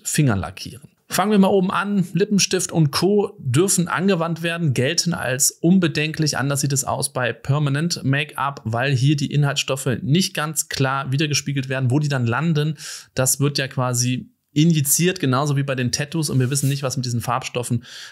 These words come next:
passiert, ob die in den Blutkreislauf übergehen und dann eben auf das Kind übertragen werden. Deswegen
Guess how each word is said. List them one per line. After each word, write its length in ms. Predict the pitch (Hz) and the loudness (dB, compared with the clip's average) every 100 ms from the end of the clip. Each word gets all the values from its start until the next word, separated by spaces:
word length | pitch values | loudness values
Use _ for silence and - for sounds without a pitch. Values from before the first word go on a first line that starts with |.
| - | -4
passiert, 500 | 131 117 147 147 143 | 0 2 2 2 0
ob 160 | 127 - | -4 0
die 60 | |
in 40 | 127 | 0
den 80 | |
Blutkreislauf 600 | 120 151 143 131 120 117 120 | 2 0 -2 -4 -4 -4 -2
übergehen 440 | 131 120 117 120 | -2 0 -2 -2
und 180 | 110 107 | -2 -2
dann 120 | 104 | -2
eben 220 | 104 104 | -2 -4
auf 120 | 104 | -4
das 200 | - 101 | -2 -2
Kind 200 | - 208 | -2 -2
übertragen 520 | 214 170 - 143 143 139 | -2 -2 -2 -6 -4 -4
werden. 160 | 135 | -2
Deswegen 420 | 127 - 113 117 | -2 -2 -4 -4